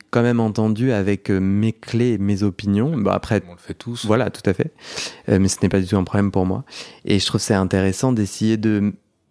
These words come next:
Speaker 1: pour moi, c'est compliqué d'essayer, euh,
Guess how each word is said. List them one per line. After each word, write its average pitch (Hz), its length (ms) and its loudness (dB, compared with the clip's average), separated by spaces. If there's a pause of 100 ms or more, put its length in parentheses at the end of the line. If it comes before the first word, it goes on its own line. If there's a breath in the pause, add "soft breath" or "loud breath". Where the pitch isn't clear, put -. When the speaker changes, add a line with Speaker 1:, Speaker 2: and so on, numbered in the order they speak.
Speaker 1:
pour 101 180 0
moi, 110 180 2
c'est - 140 -2
compliqué 139 840 -2 (180)
d'essayer, 110 800 0 (260)
euh, 98 500 2